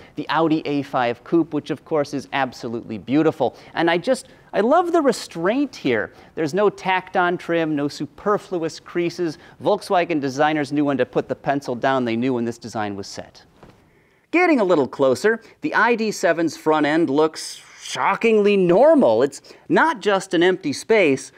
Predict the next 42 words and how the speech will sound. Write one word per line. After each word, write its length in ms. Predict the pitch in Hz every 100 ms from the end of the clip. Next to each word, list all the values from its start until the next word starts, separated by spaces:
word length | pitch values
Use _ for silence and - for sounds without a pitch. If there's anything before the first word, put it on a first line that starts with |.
| -
like 180 | - 139
on 140 | 147
a 80 | 135
lot 280 | 131 160 147
of 180 | 139 110
other 260 | 120 107 101
E 200 | 104 95
Vs. 500 | 107 196 131 76 - _ _ _
Now 100 | 113
up 120 | 135
front 240 | - 151 104
we 100 | 131
also 260 | 139 147
have 280 | 127 135 131
a 140 | - 131
lower 480 | 120 131 143 139 -
air 240 | 147 185
intake 460 | 160 135 143 143 143
with 240 | 214 220 - -
some 260 | - 165 -
active 560 | 151 196 - - 151 127
elements, 440 | - 180 165 160 -
basically 540 | 190 180 185 190 175 -
a 80 | -
flapper 420 | - 170 156 165
door 220 | 143 143 131
that 160 | 135
will 120 | 127 -
open 420 | 127 123 175 180
when 260 | 135 127 - _
additional 400 | 120 131 - 120
cooling 480 | - - 127 117 113
is 160 | 104 113
needed, 320 | 240 302 302
and 140 | 269
then 100 | 233
it 120 | 226
closes 500 | - 262 240 190 160
again 420 | 143 147 143 143 143 _
to 140 | - 160
improve 440 | 156 - 120 113 -
aerodynamics. 880 | 98 87 87 107 156 135 - -